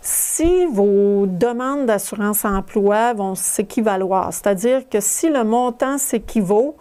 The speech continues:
si vous avez travaillé au même taux, c'était le même travail, vous avez fait à peu près le même nombre de semaines et que ça ne changera pas votre montant que vous allez recevoir à l'assurance emploi, bien sûr que recevoir les vieilles prestations en premier,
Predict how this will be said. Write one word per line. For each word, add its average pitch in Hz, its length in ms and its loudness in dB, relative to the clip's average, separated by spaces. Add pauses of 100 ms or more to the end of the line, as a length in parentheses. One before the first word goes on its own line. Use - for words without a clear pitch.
(300)
si - 180 -4
vous 202 80 2
avez 220 160 2
travaillé 220 400 0
au 269 100 2
même 226 320 0
taux, 226 380 2
c'était 208 320 -2
le 202 80 2
même 226 300 0
travail, 208 920 0
vous 190 140 -2
avez 190 180 2
fait 208 260 0
à 208 60 2
peu 196 140 0
près 214 140 -2
le 214 60 0
même 226 280 0
nombre 220 260 0
de 196 140 2
semaines 220 600 0
et 262 160 0
que - 40 -10
ça - 160 -4
ne 202 60 -4
changera 233 560 0
pas 214 260 0
votre 202 300 -4
montant 214 500 0
que 190 60 -4
vous 175 80 -4
allez 185 180 2
recevoir 196 600 0 (380)
à 220 140 0
l'assurance 196 560 -2
emploi, 196 540 0 (720)
bien 233 240 2
sûr 302 480 0
que - 80 0
recevoir 208 720 0
les 202 180 0
vieilles 214 300 0
prestations 202 880 -2
en 202 140 -2
premier, 208 640 -2